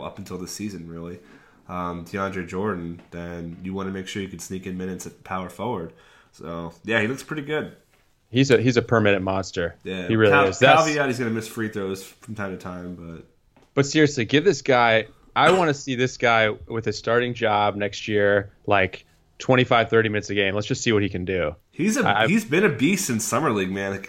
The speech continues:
Speaker 1: guy has a crazy high motor. It's not really surprising he's doing what he's doing.
Speaker 2: Yeah, this is a, this is a player I'm watching very closely heading into next year. And again, I think he's startable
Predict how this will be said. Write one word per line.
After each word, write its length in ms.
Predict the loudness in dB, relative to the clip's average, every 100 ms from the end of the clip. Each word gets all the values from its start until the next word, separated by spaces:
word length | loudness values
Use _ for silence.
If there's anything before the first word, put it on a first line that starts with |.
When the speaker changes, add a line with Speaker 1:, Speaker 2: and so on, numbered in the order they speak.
| -2
Speaker 1:
guy 180 | 2
has 140 | 4 2
a 40 | -8 _
crazy 400 | -2 4 6 4
high 180 | 4 4
motor. 440 | 4 2 2 -2 -6
It's 140 | -6
not 140 | -6
really 140 | -4 -4
surprising 480 | -6 -4 -2 -2 -4
he's 140 | -6
doing 240 | -6 -4 -4
what 60 |
he's 120 | -6
doing. 440 | -8 -6 -4 -6 -10 _ _ _ -20 _ _
Speaker 2:
Yeah, 320 | 2 4 2 -2 _ -8
this 180 | -2 2
is 100 | 4
a, 100 | 6
this 360 | 6 6 4
is 60 | 4
a 80 | 2
player 260 | 4 6 6
I'm 120 | 4
watching 360 | 2 0 -4
very 180 | 0 0
closely 360 | 2 -2 -2 -2
heading 160 | -2
into 140 | -2 -4
next 200 | -6 -2
year. 120 | 0
And 180 | 2 2
again, 360 | 2 2 2 2
I 80 | -2
think 220 | -4 -4
he's 200 | -6 -2
startable 560 | 0 0 0 -2 -2